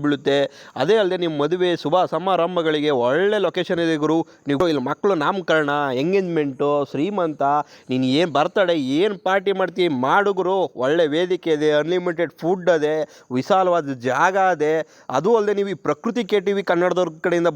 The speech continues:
ಬಂದಿದ್ದೀವಿ ಅಂತ ಅಂದರೆ ನಿಮಗೆ ಒಂದು ಫೈವ್ ಪರ್ಸೆಂಟ್ ಡಿಸ್ಕೌಂಟು ಕೂಡ ಸಹ ಸಿಗುತ್ತೆ. ಬಾ ಗುರು. ಏನಾದರೂ ಅನುಮಾನ ಬಂತು, ಇದ್ರ ಬಗ್ಗೆ ಏನಾದರೂ ಮಾಹಿತಿ ತಗೋಬೇಕು, ಇನ್ನೂ ಇಂಪಾರ್ಟೆಂಟ್ ಮಾಹಿತಿಗಳು ತಗೋಬೇಕು ಅಂತ ಅಂದರೆ ಕೆಳಗಡೆ ಕಾಣ್ತಿರೋ ನಂಬರ್ಗೆ ಕಾಲ್ ಮಾಡಿ, ಕರೆ ಮಾಡಿ, ಮಾತಾಡಿ,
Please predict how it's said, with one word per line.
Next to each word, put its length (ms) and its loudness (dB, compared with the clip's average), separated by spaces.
ಬಂದಿದ್ದೀವಿ 380 2
ಅಂತ 180 -4
ಅಂದರೆ 240 0
ನಿಮಗೆ 240 0
ಒಂದು 180 -2
ಫೈವ್ 180 2
ಪರ್ಸೆಂಟ್ 380 -2
ಡಿಸ್ಕೌಂಟು 460 0
ಕೂಡ 100 0
ಸಹ 180 4
ಸಿಗುತ್ತೆ. 320 0
ಬಾ 200 2
ಗುರು. 160 0
ಏನಾದರೂ 380 2
ಅನುಮಾನ 260 -2
ಬಂತು, 280 -2
ಇದ್ರ 220 0
ಬಗ್ಗೆ 240 0
ಏನಾದರೂ 260 0
ಮಾಹಿತಿ 360 0
ತಗೋಬೇಕು, 500 0
ಇನ್ನೂ 260 0
ಇಂಪಾರ್ಟೆಂಟ್ 460 -2
ಮಾಹಿತಿಗಳು 400 0
ತಗೋಬೇಕು 400 0
ಅಂತ 160 0
ಅಂದರೆ 160 2
ಕೆಳಗಡೆ 340 4
ಕಾಣ್ತಿರೋ 340 0
ನಂಬರ್ಗೆ 340 -2
ಕಾಲ್ 280 2
ಮಾಡಿ, 220 0
ಕರೆ 180 2
ಮಾಡಿ, 220 0
ಮಾತಾಡಿ, 380 0